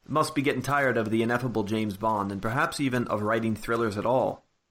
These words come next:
Of the two hundred and sixty pages of You Only Live Twice, only sixty are concerned with the actual business of a thriller," end quote.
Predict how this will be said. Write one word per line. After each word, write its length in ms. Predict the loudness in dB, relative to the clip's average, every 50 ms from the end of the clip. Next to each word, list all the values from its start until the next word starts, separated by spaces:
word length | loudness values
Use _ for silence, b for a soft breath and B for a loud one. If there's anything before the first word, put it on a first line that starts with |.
| b b b
Of 140 | 0 2 2
the 80 | 2 2
two 180 | 4 4 4
hundred 260 | 4 4 2 2 0 0
and 60 | 0
sixty 300 | -2 -2 -2 -2 -2 0
pages 400 | 0 2 2 2 2 2 0 0
of 120 | 2 2 2
You 100 | 2 2
Only 140 | 2 2
Live 160 | 0 -2 -2 -2
Twice, 400 | 0 0 2 2 0 -2 -4 -4 -2
only 220 | 0 0 2 0
sixty 460 | 0 0 -2 -4 -4 -4 -4 -2 0
are 80 | 0 0
concerned 400 | -2 -4 -4 -2 0 0 0 0
with 100 | 0 -2
the 120 | 0 0
actual 280 | 0 0 -2 -2 -4 -2
business 380 | 0 0 -2 0 0 -4 -4 -4
of 100 | -6 -6
a 60 | -8
thriller," 440 | -8 -6 -4 -2 -2 -2 -4 -6 -10 _ _ _ _ _
end 220 | -8 -6 -6 -6 -4
quote. 280 | -4 -4 -4 -6 -8